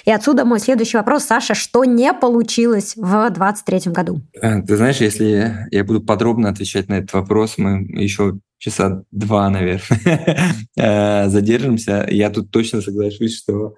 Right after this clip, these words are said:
Speaker 2: совершенно нормально и правильно обсуждать то, что не получилось. У меня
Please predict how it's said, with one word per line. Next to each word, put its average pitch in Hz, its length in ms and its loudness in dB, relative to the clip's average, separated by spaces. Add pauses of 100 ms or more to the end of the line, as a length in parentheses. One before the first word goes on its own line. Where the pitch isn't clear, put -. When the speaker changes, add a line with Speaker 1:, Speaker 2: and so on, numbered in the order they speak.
(140)
Speaker 2:
совершенно 113 300 0
нормально 110 440 2
и 98 60 0
правильно 101 400 2
обсуждать 95 500 -2
то, 107 80 0
что - 160 -6
не 101 100 2
получилось. 104 640 0
У - 40 -4
меня 98 600 0